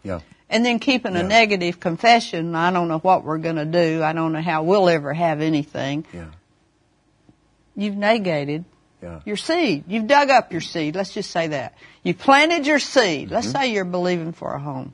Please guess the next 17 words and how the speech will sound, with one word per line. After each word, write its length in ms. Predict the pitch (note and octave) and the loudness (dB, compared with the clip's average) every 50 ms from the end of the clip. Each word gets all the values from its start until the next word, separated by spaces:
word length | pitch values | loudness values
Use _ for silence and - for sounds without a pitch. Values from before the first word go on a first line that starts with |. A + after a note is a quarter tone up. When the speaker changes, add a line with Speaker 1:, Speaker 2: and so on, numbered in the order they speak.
| _ - | _ -16
Speaker 1:
Mm-hmm. 160 | F#2 D#2+ E2 F2 G2+ A2+ - - | -16 -16 -16 -18 -20 -20 -12 -8
Speaker 2:
You 140 | G#3+ G3 F3+ | -6 -6 -6
planted 540 | - - C4 C4+ C4+ D4 D4+ E4 E4 B3+ C4 | 0 4 6 8 8 8 6 4 4 2 2
your 160 | C#4+ C#4 B3+ | 0 0 -2
seed. 460 | - - - G3+ F3 E3 D#3+ D#3+ D#3+ | -2 -2 -2 0 0 0 0 -2 -2
You're 120 | E3 E3+ E3+ | 0 -2 0
believing 580 | E3+ F3 G3+ A3+ B3+ C4+ C#4+ B3+ C4 B3+ A3+ G3+ | 2 2 4 6 6 6 4 2 0 -2 -2 -2
God. 420 | F3 D#3+ C#3+ C#3 C#3 C#3 C#3+ D3+ | -2 -2 -2 -2 -2 -4 -4 -6
You 100 | D#3+ D#3+ | -8 -6
continue 640 | - - F#3 F3 F3+ - C4 A#3+ A#3+ B3 B3 A3+ G3+ | -6 -4 -4 -4 -2 0 0 0 2 2 0 0 0
to 100 | G3 F#3 | -2 -4
plant 440 | - - G3+ F#3 F#3 F#3 - - | -2 0 0 2 2 0 -2 -2
and 120 | - E3 E3 | -4 -4 -2
believe 340 | F3 F3 F3+ F3+ F3+ E3+ E3 | 0 2 2 2 0 -2 -2
God 300 | F3 E3 E3 E3 D#3+ D#3 | -2 -2 0 0 0 -2
and 160 | D3+ D3 - | -4 -6 -8
confess 640 | - D3 C#3 D3+ - - C#3+ C3+ A#2 F2+ - - | -8 -10 -10 -8 -6 -6 -4 -4 -4 -6 -8 -12